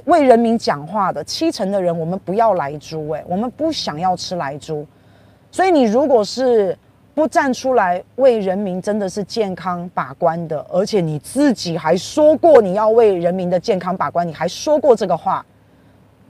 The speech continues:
结果在投票的时候你落跑，你不见了，你又来了，又说谎了。好，所以我觉得像这样子的议员也好，立委也好，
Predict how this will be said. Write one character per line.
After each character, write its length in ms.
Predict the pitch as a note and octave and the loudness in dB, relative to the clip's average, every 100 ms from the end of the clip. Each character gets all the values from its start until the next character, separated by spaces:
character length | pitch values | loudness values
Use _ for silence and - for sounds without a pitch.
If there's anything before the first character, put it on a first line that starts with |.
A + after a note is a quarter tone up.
| _ | _
结 180 | D4+ E4 | 4 8
果 140 | D4 | 6
在 180 | C4 C#4+ | 6 0
投 280 | - G3 G#3 | 2 2 2
票 240 | D4 A#3+ | 4 4
的 100 | G3 | 4
时 240 | F3+ - F3 | -4 -4 -2
候 240 | G3+ F3+ | 2 2
你 260 | F3+ F3+ D#3 | 0 -6 -4
落 400 | F#3 A3+ F#3 D#3+ - | 0 2 2 0 -6
跑， 340 | - C3+ - _ - - _ - | -8 -8 -8 _ -20 -20 _ -4
你 280 | G3+ G3 E3+ | 0 0 -2
不 300 | F#3 F#3+ A3 | 0 0 -2
见 540 | - B3+ B3 G3 F3 | -4 2 4 4 0
了， 240 | D#3+ C#3 - _ - - - - | -4 -4 -10 _ -20 -20 -16 0
你 340 | G#3+ A3 A#3 | 2 4 4
又 320 | C#4 C#4 B3 | 6 8 8
来 340 | G3+ F3+ E3 E3 | 6 2 2 0
了， 320 | F3+ F3 - | 2 2 0
又 320 | G#3+ C4 D#4+ D4+ | -2 2 4 2
说 340 | - C#4 C#4 | 2 4 4
谎 340 | C4+ B3 G3 F3+ F3+ | 4 2 2 0 2
了。 680 | G#3 A3 A3+ G#3+ G3 E3+ - _ - _ | 6 8 10 8 6 2 -2 _ -20 _
好， 180 | - G#3 | -4 -2
所 140 | F#3+ | 2
以 60 | C#4 | 2
我 120 | C4+ | 4
觉 160 | G3 G3 | 0 -2
得 120 | A3+ | -2
像 180 | - A#3 | -2 -4
这 140 | B3 | 0
样 180 | A#3+ G#3 | 0 -2
子 100 | F3 | -6
的 260 | E3 D#3+ C3+ _ _ | -4 -4 -6 _ _
议 180 | E4 B3+ | 4 6
员 260 | G3+ F#3+ G3+ | 4 2 2
也 140 | F#3+ | 0
好， 260 | G3 E3+ - | 0 -6 -4
立 180 | B3 A3+ | -4 0
委 180 | F3 D#3 | -2 -2
也 160 | D#3 | -6
好， 280 | E3+ F3+ | -4 -6